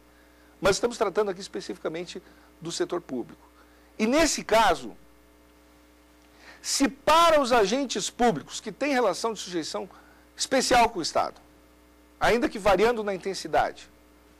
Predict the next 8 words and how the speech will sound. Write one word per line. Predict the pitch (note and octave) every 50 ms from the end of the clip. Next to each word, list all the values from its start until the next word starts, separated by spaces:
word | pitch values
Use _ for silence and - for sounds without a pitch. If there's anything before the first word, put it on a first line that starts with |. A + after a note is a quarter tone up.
| _ _ _ _ _ _ _ -
no | C3+
largo | C#3 E3+ G3 G#3 G3+ G3 F#3+
espectro | E3 - - - E3+ F3+ F3 - - D#3 D3
dos | C#3+ C#3 D3
agentes | C#3 C3+ C#3+ C#3 B2+ -
públicos, | - - - - - _ - - - _ _ _ _ _ _ _ _ _ _ _ _ _ _ _ _ _ _ _ _ _ _ _ _
é | - B3+ D#4+ D#4
prevista | D#4 - D#4 D4+ B3 F#3 A3+ C#4 D#4+ D4 A#3+ - - - -